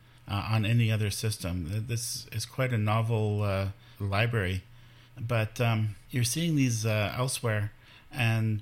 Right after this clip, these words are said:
uh, it's one place where Smalltalk has had quite an influence on the rest of the, uh,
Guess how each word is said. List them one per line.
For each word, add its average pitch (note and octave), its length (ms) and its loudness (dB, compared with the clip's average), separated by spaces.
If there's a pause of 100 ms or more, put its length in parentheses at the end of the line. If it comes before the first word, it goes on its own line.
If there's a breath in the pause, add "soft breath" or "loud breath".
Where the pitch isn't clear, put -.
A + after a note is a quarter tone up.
(140)
uh, A#2 180 -4
it's A2 520 -2
one C3 180 2
place B2+ 300 0
where G#2+ 100 -2
Smalltalk A#2 520 0
has G#2+ 200 -2
had A2 200 0
quite A2+ 220 -2
an G2+ 120 -2
influence A2+ 540 0
on G#2 140 0
the G#2 80 0
rest G#2 320 -4
of G2+ 240 -4
the, G2+ 340 0
uh, F#2+ 160 -2